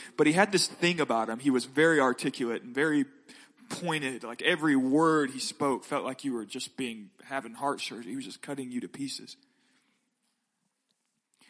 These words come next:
Because of his kind of metic-, meticulous, thorough style, he's become somewhat of a theological authority. He was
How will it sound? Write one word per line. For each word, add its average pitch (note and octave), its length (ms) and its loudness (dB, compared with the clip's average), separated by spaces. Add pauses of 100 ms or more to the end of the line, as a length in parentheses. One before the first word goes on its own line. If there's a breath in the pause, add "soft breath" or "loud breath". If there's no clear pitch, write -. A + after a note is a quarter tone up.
(360 soft breath)
Because D3 320 2
of C3+ 60 0
his B2 180 2
kind C3 260 -2
of A#2+ 200 -4
metic-, C3+ 440 -6
meticulous, C#3+ 800 0 (460 soft breath)
thorough D3 380 6
style, C3+ 480 2
he's C3+ 160 -6
become C3+ 340 -4
somewhat C3 380 -2
of A2+ 100 -2
a A2+ 80 -4
theological A#2 640 -4
authority. A#2+ 580 -2 (720 soft breath)
He E3+ 160 0
was D3 340 4